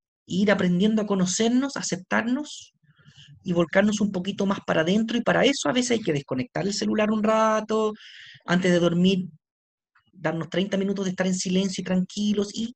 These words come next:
y comenzar de a poquito a observar qué nos pasa internamente, y la fe comienza a regresar.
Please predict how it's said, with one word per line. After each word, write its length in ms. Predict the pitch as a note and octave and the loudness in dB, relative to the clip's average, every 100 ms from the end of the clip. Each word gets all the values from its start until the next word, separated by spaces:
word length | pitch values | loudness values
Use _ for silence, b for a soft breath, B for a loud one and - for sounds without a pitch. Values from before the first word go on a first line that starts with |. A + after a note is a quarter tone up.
| - | -14
y 80 | - | -6
comenzar 300 | B3+ C4+ D4+ | -2 -2 -2
de 80 | |
a 40 | D#4+ | -4
poquito 320 | B3+ C#4 B3+ | -4 -4 -4
a 20 | |
observar 460 | G3+ - G#3 A3+ A3 | -4 -2 0 2 2
qué 80 | G#3 | -2
nos 120 | G3+ | -4
pasa 240 | - G#3 | -4 -2
internamente, 720 | G#3 G#3 G3 G3 G#3 G3+ - D#4+ B B B B B B B | 0 0 -2 0 2 2 -2 -10 B B B B B B B
y 280 | - G#3 - | -2 0 0
la 100 | E3+ | -4
fe 180 | - A3+ | -2 0
comienza 340 | A3 G#3 G#3 | 4 4 4
a 40 | G3 | 2
regresar. 540 | F3+ D#3 - F#3+ - | -2 -2 0 0 0